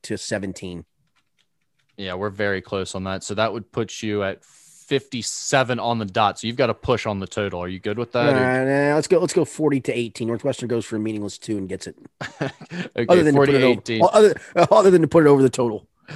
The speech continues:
Speaker 2: So you have O S U and the over, but not exactly a confident over there. <laughs>
Speaker 1: Yeah.
Speaker 2: Um, I've got O S U forty-five, Northwestern twenty-one. So I'm O S U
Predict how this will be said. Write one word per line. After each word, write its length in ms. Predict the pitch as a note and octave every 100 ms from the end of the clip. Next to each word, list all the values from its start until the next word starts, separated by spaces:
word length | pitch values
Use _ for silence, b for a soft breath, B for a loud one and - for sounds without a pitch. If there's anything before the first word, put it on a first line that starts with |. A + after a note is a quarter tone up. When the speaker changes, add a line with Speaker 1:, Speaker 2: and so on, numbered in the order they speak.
| C#3+
Speaker 2:
So 140 | -
you 180 | B2+ E3
have 200 | E3 C3+ -
O 180 | D#3+ F3
S 220 | D#3 -
U 280 | D3 C#3 C3+
and 360 | B2+ C#3+ D#3 C#3+
the 180 | C3 C3
over, 440 | C3+ B2+ A2 A2+
but 160 | A2 A2
not 200 | B2 C3+
exactly 400 | A#2+ B2 A2+ A2
a 60 |
confident 580 | G2+ - A#2 G#2+ G#2 F#2
over 260 | G2 F#2 F2
there. 320 | F2 F2 D#3+ -
<laughs> 320 | F#3 - F#3+
Speaker 1:
Yeah. 260 | B2+ C#3
Speaker 2:
Um, 140 | C#3 C3
I've 220 | C3+ D3
got 260 | F3 E3+ -
O 160 | D3+ D#3+
S 200 | D3+ -
U 120 | D3
forty-five, 800 | - D3+ C#3 B2 C3+ B2 A#2+ A2
Northwestern 640 | C3 C#3 C3+ A#2+ - A2+
twenty-one. 600 | - B2+ A#2+ G#2+ A2 G#2+
So 140 | G2+ C3+
I'm 140 | C3+
O 160 | C#3 B2+
S 200 | A2+ -
U 280 | A2 G#2+